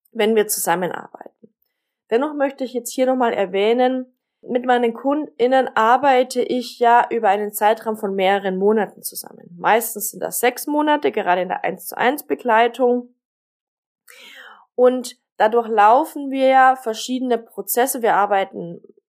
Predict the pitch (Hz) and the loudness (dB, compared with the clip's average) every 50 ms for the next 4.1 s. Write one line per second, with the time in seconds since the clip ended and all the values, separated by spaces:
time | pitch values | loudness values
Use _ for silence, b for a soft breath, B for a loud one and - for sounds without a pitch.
0 | _ _ _ _ - 254 269 269 - 277 254 240 254 247 240 - - 208 180 - | _ _ _ _ 2 2 2 2 -4 0 2 2 2 2 0 -6 -10 -10 -10 -8
1 | - 254 262 254 240 240 233 226 - - 220 208 208 - 208 208 - - 202 196 | -2 0 2 2 4 2 0 -2 -2 -4 -6 -6 -4 -4 -8 -8 -8 -8 -6 -2
2 | 202 202 220 233 233 233 226 226 233 - - - - 180 185 - - 247 247 262 | 0 2 4 6 6 4 4 2 -2 -12 -14 -6 -6 -6 -6 -4 -4 -2 -2 -2
3 | 247 247 254 254 247 - - b b b b b b b _ - 220 214 226 220 | 0 2 0 0 0 -2 -8 b b b b b b b _ -4 -2 -2 -2 -4
4 | - | -8